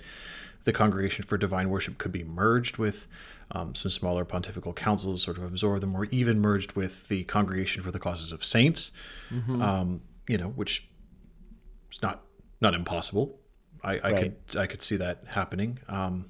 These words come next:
Speaker 1: you know, and in which case you, you, you might, that might be a reason why there's no, um, no successor designated for Cardinal Sarah, is because they're waiting to appoint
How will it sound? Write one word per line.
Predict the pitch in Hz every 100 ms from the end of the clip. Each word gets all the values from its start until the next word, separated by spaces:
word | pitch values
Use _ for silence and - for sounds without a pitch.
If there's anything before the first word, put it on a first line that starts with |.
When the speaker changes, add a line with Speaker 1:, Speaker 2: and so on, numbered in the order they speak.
| - - - - - - - -
Speaker 1:
you | 165
know, | 147
and | 135
in | 131
which | 131 -
case | - 104 -
you, | 110 104
you, | - 104 101 104 98
you | 107 107 98 98 101 -
might, | 120 101 92 - - - -
that | - 110
might | 117 110
be | 110
a | 101
reason | 95 92 95
why | 92
there's | 90 92 92
no, | 95 90 87 - - -
um, | 92 90 87 92 - - -
no | 113 104
successor | 98 95 - 107 -
designated | 92 90 92 90 -
for | -
Cardinal | - 85 95
Sarah, | 165 131
is | 104
because | 92 101
they're | - 92
waiting | 92 92
to | 90 - 90 85 -
appoint | - - 90 -